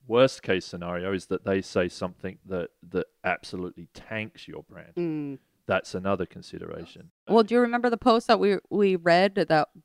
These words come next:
Speaker 2: the, that woman was like, "Oh, I, I sent this woman two hundred dollars in free product and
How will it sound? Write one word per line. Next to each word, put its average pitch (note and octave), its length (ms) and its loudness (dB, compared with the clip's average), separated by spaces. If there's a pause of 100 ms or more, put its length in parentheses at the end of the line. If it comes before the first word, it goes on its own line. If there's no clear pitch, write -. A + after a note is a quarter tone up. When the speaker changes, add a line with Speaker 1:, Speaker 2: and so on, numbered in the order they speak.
(200)
Speaker 2:
the, D3+ 260 2 (340)
that D#3+ 200 4
woman D3+ 320 0
was D3+ 180 -4
like, C#3 340 0 (160)
"Oh, E3+ 260 8
I, D3 360 2 (220)
I B2 220 -4
sent E3 400 -4
this D3+ 220 -2
woman D3 580 -4 (340)
two F#3+ 240 2
hundred F3 320 0
dollars D#3+ 420 2
in C#3+ 100 -8
free A3+ 300 0
product E3+ 720 6
and D3+ 160 -6